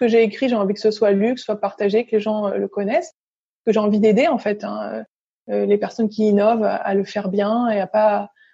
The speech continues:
pas se perdre dans, dans plein d'écueils, quoi. Il y a beaucoup d'écueils quand on innove. Du coup, j'ai effectivement engagé une, une attachée de presse freelance qui m'a fait mon communiqué de presse, qui a, voilà, mobilisé les journalistes, euh, et c'est quelque chose que je voulais faire, euh,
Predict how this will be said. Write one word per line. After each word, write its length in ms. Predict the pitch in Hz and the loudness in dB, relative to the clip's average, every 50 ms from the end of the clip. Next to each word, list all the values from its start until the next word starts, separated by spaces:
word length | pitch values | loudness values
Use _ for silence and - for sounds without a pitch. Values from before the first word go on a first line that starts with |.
| _ _ _ _ _ _ | _ _ _ _ _ _
pas 300 | 214 214 208 208 208 208 | 0 2 2 2 0 0
se 160 | 208 - 226 | 0 -2 -4
perdre 420 | 208 - 220 220 220 220 208 208 | 0 2 2 2 4 2 0 -2
dans, 240 | 196 208 202 202 196 | -2 -2 -4 -6 -6
dans 160 | 202 202 196 | -8 -8 -10
plein 220 | 190 - 240 220 214 | -8 -4 -2 2 2
d'écueils, 440 | 214 208 208 220 240 254 294 262 - | 2 0 2 0 2 2 2 0 -2
quoi. 120 | - - | -8 -8
Il 20 | |
y 40 | - | -8
a 40 | - | -6
beaucoup 300 | 190 220 214 _ - 247 | -6 -8 -8 _ -8 -4
d'écueils 340 | 226 208 208 208 220 220 220 | -2 -2 -2 0 -2 -4 -4
quand 140 | 214 208 202 - - | -6 -10 -14 -12 -10
on 40 | 190 | -8
innove. 340 | 190 190 202 214 226 233 247 247 - _ _ _ _ _ _ _ _ _ - | -6 -6 -6 -6 -8 -8 -12 -14 -14 _ _ _ _ _ _ _ _ _ -2
Du 120 | 220 233 | -2 -2
coup, 200 | - - - 285 | 0 0 0 4
j'ai 100 | 285 254 | 4 4
effectivement 380 | 233 214 - 214 - - 233 254 | 4 4 2 -2 0 0 0 2
engagé 280 | 262 247 226 208 226 240 | 4 4 4 4 4 4
une, 120 | 240 233 | 2 2
une 260 | 214 202 202 202 202 | 2 0 0 0 0
attachée 280 | 202 202 214 202 - 208 | -2 -2 -4 -6 -6 -8
de 40 | - | -4
presse 200 | - 226 220 - | -4 -4 -4 -2
freelance 280 | - 208 208 233 220 | -2 -2 -2 -2 -4
qui 100 | - - | -4 -6
m'a 100 | 208 190 | -6 -6
fait 120 | 202 - 214 | -2 0 0
mon 120 | 208 208 | 0 0
communiqué 580 | 208 208 - - 202 202 202 196 196 - 202 196 | -2 -4 -4 -2 -2 0 0 0 0 -2 -2 -4
de 40 | |
presse, 440 | - _ - 226 247 262 262 262 262 | -4 _ 0 2 4 4 4 2 0
qui 160 | - - 220 | 0 0 0
a, 440 | 202 190 190 185 185 185 196 190 190 190 | 0 0 -2 -4 -4 -4 -6 -6 -8 -10
voilà, 260 | 185 185 196 208 233 | -10 -8 -6 -2 0
mobilisé 500 | 233 220 202 208 196 190 202 202 208 202 | 0 0 0 0 0 2 2 2 4 2
les 60 | 196 | 2
journalistes, 720 | 196 196 185 180 190 185 190 214 220 233 240 - - - | 2 -2 -6 -8 -6 -2 0 2 2 2 0 0 -2 -6
euh, 160 | 202 - - 208 208 _ _ _ _ _ _ _ _ _ _ - | -6 -6 -6 -10 -14 _ _ _ _ _ _ _ _ _ _ -8
et 60 | 202 | -4
c'est 140 | - 220 208 | -4 0 0
quelque 240 | 220 208 208 214 | 0 0 0 -2
chose 200 | 208 214 233 214 | -2 -2 -4 -4
que 120 | - - 220 | 0 0 0
je 80 | 208 | 2
voulais 240 | 202 202 208 208 208 | 4 4 6 4 4
faire, 360 | 208 208 214 214 220 226 214 | 2 0 0 0 2 2 0
euh, 200 | 202 190 - - | -2 -6 -8 -10